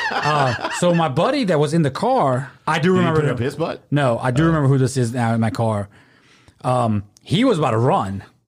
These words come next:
Speaker 2: He was gonna leave you?
Speaker 1: He was gonna run. Yeah.
Speaker 2: Okay.
Speaker 1: So if he had done that, I would be in jail right now. Well, maybe not right now still, but I would have definitely gone to jail for a couple of years.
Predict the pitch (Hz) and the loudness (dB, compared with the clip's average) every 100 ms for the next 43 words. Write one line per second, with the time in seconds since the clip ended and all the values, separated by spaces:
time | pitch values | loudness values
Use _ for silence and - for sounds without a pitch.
0 | _ _ _ 110 117 120 95 98 123 180 | _ _ _ -2 0 0 0 0 -2 -6
1 | 208 - 190 170 165 127 160 139 104 87 | -4 0 2 2 0 2 2 0 -2 -8
2 | - 139 139 113 - - - 64 - 67 | -4 0 0 -2 -10 -20 -20 -18 -18 -18
3 | - - 151 143 135 127 170 277 247 143 | -18 -4 0 2 2 2 2 2 2 2
4 | 185 160 127 165 175 117 - _ _ _ | 2 2 2 0 -2 -4 -12 _ _ _
5 | - 139 170 160 143 123 117 110 104 104 | -4 2 2 4 4 2 2 2 0 -4
6 | 104 - 135 135 151 170 196 143 117 107 | -10 -12 -2 2 4 4 4 2 2 -2
7 | 110 104 - 135 120 120 117 139 135 151 | -6 -10 -10 -12 -8 -4 0 2 4 2
8 | 147 131 120 107 117 101 110 101 101 101 | 2 2 2 2 0 0 -2 -2 0 -2
9 | 104 | -4